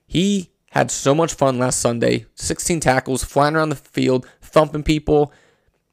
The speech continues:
getting his teammates pumped up. I mean, it's just absolutely insane how he's influenced this defense in such a short amount of time. Patrick Queen is playing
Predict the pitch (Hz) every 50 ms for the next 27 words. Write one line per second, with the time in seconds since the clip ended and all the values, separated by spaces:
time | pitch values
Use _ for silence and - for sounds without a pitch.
0 | - - - 160 165 160 151 135 - - 160 165 156 151 151 147 - - 156 147
1 | 143 - 151 151 151 147 - - - _ _ _ _ _ _ _ _ _ _ _
2 | _ _ _ _ _ _ _ _ _ _ _ _ _ _ - 147 160 156 143 -
3 | - - 147 - - 165 160 - - - 156 165 160 - 180 180 165 135 - -
4 | 151 160 170 165 160 - _ _ _ _ _ - - 143 135 120 135 143 135 131
5 | - 143 143 139 - 143 143 135 131 - 127 117 - - 135 156 - - 123 127
6 | - - - - 135 - - - - 135 127 123 123 123 120 - - 131 139 127
7 | 123 - - 131 - 135 - - - 135 139 147 156 156 143 - - - 127 123
8 | 123 120